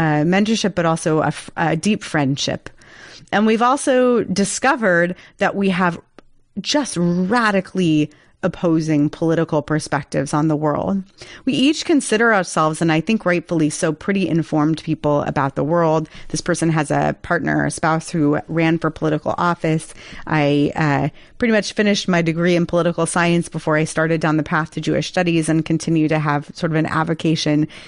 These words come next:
in the world of political science. I love it, uh, and follow it closely. And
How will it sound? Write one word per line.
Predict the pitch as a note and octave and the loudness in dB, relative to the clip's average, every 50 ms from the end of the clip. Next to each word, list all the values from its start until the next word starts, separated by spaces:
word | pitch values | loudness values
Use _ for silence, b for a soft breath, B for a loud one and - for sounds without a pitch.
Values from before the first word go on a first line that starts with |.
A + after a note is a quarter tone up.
| B B - | B B -2
in | F3 E3+ E3+ | 0 2 2
the | D#3 D3+ D3+ D3+ D3+ D3+ | 2 2 2 2 2 2
world | D#3 E3 F3 E3+ F3 E3 | 2 2 2 2 2 2
of | E3+ D#3+ D3+ - - | 0 0 -2 -2 -2
political | - F3+ E3 E3 D#3+ - D3+ D#3 | -2 0 0 2 0 0 -2 0
science. | - F3+ F3 F3 E3 D#3+ D3+ D3+ | 0 0 2 4 4 2 2 2
I | - C#3+ | 0 0
love | C#3 D3 F3 F#3+ F#3 E3+ | 0 2 2 2 2 2
it, | E3 D#3+ - B B B B B B B - - | 0 0 -2 B B B B B B B -4 -2
uh, | D#3 D#3 D#3 D3+ D3 - | 0 0 0 0 0 0
and | D#3 D3+ | 0 -2
follow | - - F3 F3 F3 F3 | -2 0 0 0 2 2
it | E3+ D#3 - | 0 0 -2
closely. | - - F3+ F3 F3+ - - - D#3 D3 D3 D3+ b b b b b b b b b b b b _ _ _ _ - - - | -2 0 0 0 0 -2 -2 0 0 2 0 0 b b b b b b b b b b b b _ _ _ _ -20 -6 -2
And | G3 F#3+ F#3 E3+ E3+ E3+ F3 F3+ E3+ E3+ F#3+ | 0 2 4 4 2 2 2 2 0 0 -4